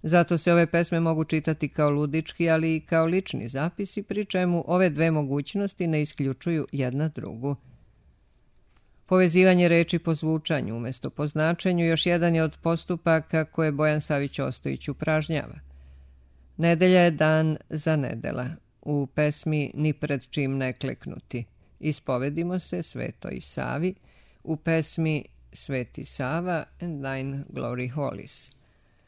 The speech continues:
Ponekad ume da iznenadi kada umesto očekivane reči parnjaka upotrebi neočekivanu. Kad ti malakše desna, nastavi vrljavom. U pesmi Kako s knjigom, ako si nepismen.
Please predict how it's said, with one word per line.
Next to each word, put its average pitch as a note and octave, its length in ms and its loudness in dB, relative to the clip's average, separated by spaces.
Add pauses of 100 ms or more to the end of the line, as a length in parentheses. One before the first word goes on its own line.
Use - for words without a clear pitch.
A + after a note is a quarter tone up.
(240)
Ponekad G3 480 4
ume F3+ 260 4
da D#3+ 100 2
iznenadi E3 680 4
kada D#3+ 300 2
umesto D#3+ 340 0
očekivane F3+ 600 2
reči D#3 300 0
parnjaka C#3+ 640 -2
upotrebi D#3+ 640 0
neočekivanu. D#3 960 -4 (120)
Kad E3 200 -2
ti E3+ 120 0
malakše D#3+ 600 2
desna, G3 560 -2
nastavi C#3+ 680 -4
vrljavom. C#3+ 680 0 (260)
U F#3+ 100 0
pesmi E3 460 0
Kako F3 400 -2
s - 80 -12
knjigom, F3 580 0
ako E3 280 0
si C#3 200 -4
nepismen. C#3 720 -4